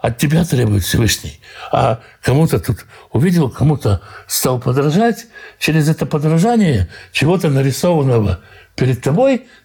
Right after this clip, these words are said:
ты уклоняешься от того, на что ты призван сам. И благословение в том, чтобы то, что ты призван, твоё признание, твои таланты, твои свечения, чтобы все они просветили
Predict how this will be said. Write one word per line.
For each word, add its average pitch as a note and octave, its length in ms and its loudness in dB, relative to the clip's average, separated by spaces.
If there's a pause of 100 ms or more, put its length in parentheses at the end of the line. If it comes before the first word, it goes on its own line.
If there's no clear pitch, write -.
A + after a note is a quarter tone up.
ты G#3+ 400 2
уклоняешься E3 800 2 (320)
от - 160 -4
того, E3 480 2 (180)
на A#2+ 100 4
что D3+ 240 0
ты B2+ 300 0 (260)
призван C3+ 580 0 (220)
сам. - 360 2 (720)
И B2+ 340 2 (380)
благословение F#3+ 600 2
в - 60 -6
том, A3 420 0 (140)
чтобы D#3 320 0
то, G3+ 160 0
что F#3 180 -2
ты F3+ 120 -2
призван, E3 600 2 (280)
твоё F3 200 0
признание, F3 760 2 (300)
твои F3+ 280 2
таланты, E3 540 0
твои E3+ 280 0
свечения, E3 640 2 (260)
чтобы D3 280 -2
все F3+ 240 0
они D#3+ 380 2 (260)
просветили D3 880 2